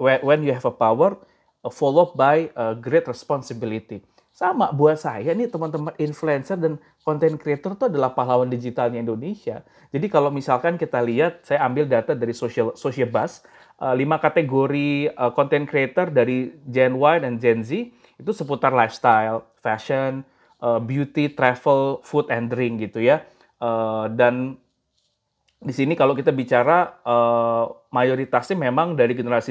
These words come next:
Z dan generasi milenial sebagai kreator ekonomi. Nah,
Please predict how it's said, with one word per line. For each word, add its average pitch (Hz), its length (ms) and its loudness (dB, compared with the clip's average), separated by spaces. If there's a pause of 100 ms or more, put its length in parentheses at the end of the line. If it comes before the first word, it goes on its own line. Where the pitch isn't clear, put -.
Z 165 160 4
dan 117 160 -2
generasi 117 400 -6
milenial 120 560 -2 (240)
sebagai 120 480 -2
kreator 113 320 0
ekonomi. 107 640 -2 (340)
Nah, 113 320 0